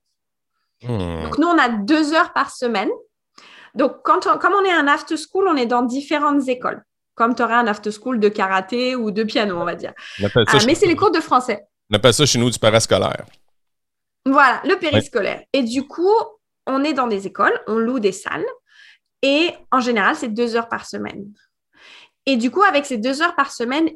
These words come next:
Speaker 2: évidemment qu'on ne peut pas tout couvrir. Donc, ce qu'on ex-, enfin, j'avais eu un formateur un jour qui était excellent, qui nous avait dit, « Le flamme,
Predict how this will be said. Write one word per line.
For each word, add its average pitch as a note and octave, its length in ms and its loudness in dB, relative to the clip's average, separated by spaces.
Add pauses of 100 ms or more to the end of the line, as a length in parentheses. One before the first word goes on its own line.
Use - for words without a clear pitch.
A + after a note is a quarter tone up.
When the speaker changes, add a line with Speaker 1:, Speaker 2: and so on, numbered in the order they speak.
Speaker 2:
évidemment B3+ 920 0
qu'on C#4 100 -4
ne A#3+ 80 -4
peut G#3+ 140 -2
pas B3+ 120 -2
tout A#3 160 -8
couvrir. G#3+ 440 -10
Donc, G#3+ 240 -4
ce - 80 -12
qu'on E4+ 160 0
ex-, F4+ 260 -4 (100)
enfin, G3+ 220 0
j'avais G#3 320 0
eu A#3+ 60 0
un A3+ 100 0
formateur G#3+ 560 -4
un G3+ 100 -2
jour A#3+ 200 -6
qui A3+ 100 -12
était - 180 -10
excellent, G#3+ 460 -8 (400)
qui - 80 -4
nous C#4 160 2
avait C#4 160 0
dit, « E4 220 0
Le B3+ 200 2
flamme, C#4 400 0